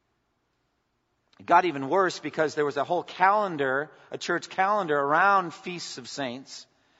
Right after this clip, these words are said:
and they would be honored in specific ways on certain days, even with pilgrimages to certain shrines where parts of their dead bodies were, like skulls and finger bones, perhaps in, in glass cases, and you could reverence them.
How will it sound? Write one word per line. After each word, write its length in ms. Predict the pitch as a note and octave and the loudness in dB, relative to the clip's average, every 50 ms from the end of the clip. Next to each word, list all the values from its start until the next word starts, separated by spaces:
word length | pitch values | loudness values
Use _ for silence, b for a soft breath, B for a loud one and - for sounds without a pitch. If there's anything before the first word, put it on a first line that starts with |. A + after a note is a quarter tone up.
| b b b b b b b b | b b b b b b b b
and 300 | D3+ D#3 D3+ D3+ D3+ C#3+ | 0 0 0 0 -2 -2
they 200 | B2+ D#3+ E3 F3 | 0 0 0 2
would 160 | E3+ E3+ D3+ | 0 -2 -2
be 120 | D#3 E3 | -2 2
honored 400 | E3+ F3 F#3 G3 F#3+ F3+ F3 D#3+ | 4 6 6 6 6 4 0 0
in 100 | E3 D#3+ | -2 -4
specific 400 | D3+ - E3+ D#3 - F3 E3 D#3+ | -6 -8 -8 -6 -4 -4 -4 -2
ways 200 | D#3 D#3+ D#3+ C#3+ | 0 0 0 -2
on 80 | D3 D3 | -4 -6
certain 300 | - - D3 C3+ B2+ C#3+ | -4 -2 -4 -2 -2 -2
days, 440 | C#3 F3 F#3+ E3 C#3+ A#2+ A2+ - - - | -2 0 0 0 -2 -4 -4 -8 -8 -6
even 220 | E3 E3 E3+ D#3+ | -6 -4 -4 -4
with 120 | D#3 - | -6 -6
pilgrimages 760 | - - F#3+ G3 F3 E3 D3 C3+ B2+ A2 A#2 B2 C#3 C3+ - - | -6 -4 -4 -4 -2 -2 -4 -4 -6 -6 -6 -8 -8 -8 -10 -14
to 100 | - C3+ | -14 -10
certain 260 | - E3+ E3 D3+ C#3+ | -6 -6 -6 -6 -8
shrines 640 | - - F#3+ F#3+ F3+ E3 C#3+ B2+ B2+ C3 C#3 - - b b b b b b | -8 0 2 4 4 4 2 0 -4 -10 -12 -14 -18 b b b b b b
where 120 | b D#3 | b -6
parts 400 | D3+ - - F#3+ G3+ G#3+ G#3 - | -2 2 6 6 6 6 4 0
of 140 | F#3+ F3 D3 | -6 -6 -2
their 140 | D3+ E3 D#3+ | 0 0 0
dead 300 | C#3+ C#3 D#3+ D3+ C3+ C3 | 0 0 -2 -2 2 6
bodies 460 | D#3 E3 F#3 F#3+ F#3+ F3 D3+ C3+ - | 8 8 8 8 6 4 -2 -6 -4
were, 200 | C3+ C3+ C#3 C#3 | -4 -2 -2 0
like 220 | C3+ C3 C3+ C3+ - | 0 0 0 -2 -4
skulls 580 | - - - - E3+ D#3+ D#3+ D#3 D#3 D#3 D3 | -10 -4 2 4 6 6 6 6 4 0 -4
and 140 | D3 C3+ C3 | -8 -10 -8
finger 260 | - E3 F3+ F3 D#3+ | -8 -6 -4 -2 -2
bones, 520 | C#3+ B2+ C3 B2 B2 B2+ D3 D3+ - - - b b b b b b b | -2 0 -2 -2 -4 -6 -10 -14 -18 -20 -20 b b b b b b b
perhaps 440 | - D3+ D#3 D#3+ D#3 D#3 - - D#3 | 2 6 6 6 6 2 -4 -8 -6
in, 320 | D3+ D3 C#3+ C#3 C#3 C3+ | -4 -4 -4 -4 -6 -8
in 260 | - D3 C#3+ C3+ C3+ | -6 -6 -6 -6 -4
glass 400 | B2 C3+ D3+ D#3+ D#3+ D#3 C#3 - | 2 6 6 8 8 6 4 0
cases, 480 | - - F3 F3 E3 - - C#3+ C3 B2+ | -6 -6 -6 -6 -4 -4 -6 -6 -6 -6
and 120 | C3+ C3 | -6 -6
you 100 | C#3 C#3+ | -6 -8
could 200 | C3+ - C#3+ B2+ | -4 -6 -6 -4
reverence 640 | B2+ C3+ D#3+ E3+ E3+ D3+ D3+ C#3+ C3+ - - - - | 0 2 4 4 4 2 -4 -6 -8 -10 -16 -16 -10
them. 400 | A2 A#2+ A2 G2+ F#2+ G2 G#2 | -6 -6 -6 -6 -6 -10 -14